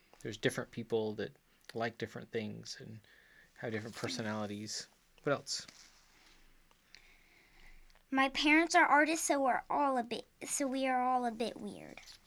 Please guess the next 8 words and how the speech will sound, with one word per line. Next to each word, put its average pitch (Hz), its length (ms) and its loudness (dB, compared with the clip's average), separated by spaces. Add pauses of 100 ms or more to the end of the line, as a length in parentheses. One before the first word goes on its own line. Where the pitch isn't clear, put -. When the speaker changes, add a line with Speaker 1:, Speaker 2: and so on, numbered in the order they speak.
(160)
Speaker 1:
Do 131 60 -12
you 117 80 -2
know 113 40 0
what 107 80 -2
that 120 120 4
means? 135 360 -6 (680)
Speaker 2:
Artists? 226 580 -8
Speaker 1:
Mm-hmm. 135 200 -4